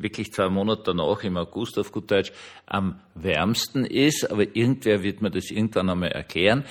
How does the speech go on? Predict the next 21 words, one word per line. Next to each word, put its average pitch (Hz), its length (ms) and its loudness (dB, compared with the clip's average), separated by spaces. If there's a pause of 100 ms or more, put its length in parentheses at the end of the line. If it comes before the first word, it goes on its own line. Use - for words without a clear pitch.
(240)
Auf - 160 -2
jeden 131 240 4
Fall 110 260 6
in 95 140 0
vier 98 260 -2
Tagen 82 380 -4
ist - 320 -6 (300)
Sommersonnenwende. 82 1200 0 (960)
Und 101 380 6 (100)
das 98 160 -4
Witzige 120 460 -2
ist - 600 -2
dabei, 98 540 4 (120)
<laughs> - 140 -10
dass 107 220 2
gerade 87 400 2
einmal 104 420 4 (380)
vor - 220 4
einem 92 280 2
halben 117 320 4
Jahr 127 400 2